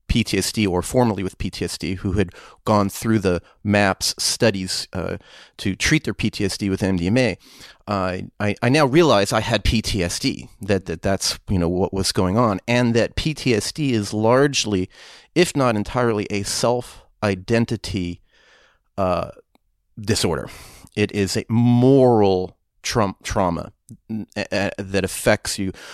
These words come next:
Everyone suffers trauma, uh, the, but when it becomes debilitating to such a degree that you, uh, are given the label of, uh, P T S D, where it affects your day-to-day life, it's progressive, it gets worse and worse,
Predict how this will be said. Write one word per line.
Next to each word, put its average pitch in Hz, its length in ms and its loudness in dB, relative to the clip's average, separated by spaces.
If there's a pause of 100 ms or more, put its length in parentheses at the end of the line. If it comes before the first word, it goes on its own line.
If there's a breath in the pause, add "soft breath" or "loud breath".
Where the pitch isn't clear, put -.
(380 loud breath)
Everyone 160 520 4
suffers 107 420 -2
trauma, 110 440 0
uh, 110 100 -6 (140)
the, 113 440 -4 (180)
but 113 340 0
when 127 240 2
it - 100 -2
becomes 139 360 0
debilitating 123 760 0
to 113 180 -4
such - 300 -2
a 117 60 -8
degree 110 460 0
that 95 300 -2
you, 101 340 0 (460 loud breath)
uh, 92 300 0 (100)
are 98 140 2
given 101 320 0
the 92 80 0
label 95 500 0
of, 85 200 -8
uh, 87 240 -4 (300 soft breath)
P 101 140 -4
T - 140 -4
S - 140 -4
D, 113 380 0 (480 loud breath)
where 90 340 0 (120)
it 101 180 -8
affects - 400 -4
your 98 80 -8
day-to-day 85 340 0
life, 110 320 4
it's - 140 -10
progressive, 95 560 -2
it 90 60 -6
gets - 200 -10
worse 98 320 -2
and 92 140 -4
worse, 95 300 -2